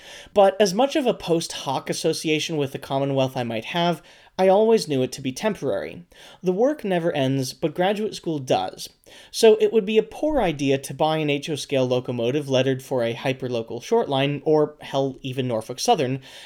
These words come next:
as there would be absolutely no guarantee that,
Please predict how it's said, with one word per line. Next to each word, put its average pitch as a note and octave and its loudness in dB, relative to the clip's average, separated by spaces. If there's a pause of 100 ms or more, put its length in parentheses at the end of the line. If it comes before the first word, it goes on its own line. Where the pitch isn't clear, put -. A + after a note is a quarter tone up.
(120)
as F#3+ 2
there G#3 6
would G3 0
be G3+ -6
absolutely A3 -2
no E3 2
guarantee D3 -2
that, B2 0